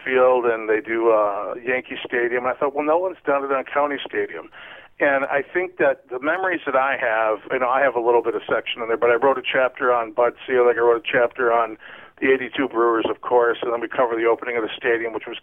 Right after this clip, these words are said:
financed by the county in nineteen fifty-one and fifty-two when they were building it with no team, guys. They, they built this county-funded stadium, state-of-the-art, the day, with no team. And that,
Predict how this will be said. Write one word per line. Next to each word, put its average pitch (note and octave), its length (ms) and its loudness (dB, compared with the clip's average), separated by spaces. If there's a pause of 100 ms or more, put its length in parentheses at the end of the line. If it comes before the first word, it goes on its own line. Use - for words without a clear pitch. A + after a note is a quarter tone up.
(180)
financed D#3 440 -2
by C3+ 160 2
the A2+ 80 -4
county D#3+ 600 -4 (520)
in B2+ 180 0
nineteen B2+ 500 -4
fifty-one B2 760 0
and A2 100 -10
fifty-two C3 540 -6
when C3 100 0
they A2+ 80 0
were G#2+ 100 0
building C3 360 0
it A2+ 140 -4
with A2+ 100 -4
no C3+ 220 0 (180)
team, D#3 300 -2
guys. A2+ 320 0
They, C3 180 0 (300)
they C3 100 0
built D#3+ 340 0
this B2+ 140 -6 (160)
county-funded D3+ 640 -4 (100)
stadium, B2 640 -4
state-of-the-art, C3 640 -2
the B2 60 -8
day, B2+ 200 -2
with A2+ 240 -6
no B2 220 0 (240)
team. A#2 320 -12 (500)
And B2+ 160 -4
that, C3 260 0